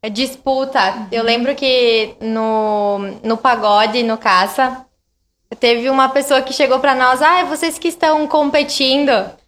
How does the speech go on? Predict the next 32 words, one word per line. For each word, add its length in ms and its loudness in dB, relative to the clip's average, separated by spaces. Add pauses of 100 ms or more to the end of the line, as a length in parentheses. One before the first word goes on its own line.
(260)
E 80 0
aí 100 4
eu 100 4
lembro 260 0
que 40 0
alguém 260 0
falou, 280 2
"Não, 220 0
não 180 0
é 100 2
competindo, 880 -2
nós 260 0
estamos 520 -2
participando 1300 -2 (120)
do 100 -6
concurso." 800 -6 (400)
A 100 0
gente 560 -2
se 300 -4
uniu 240 2
muito 420 2
e 180 2
a 60 2
gente 220 0
aprendeu 500 2
uma 200 0
com, 180 -4
uma 300 0
com 200 -2
as 180 0
outras, 440 0
né? 240 -2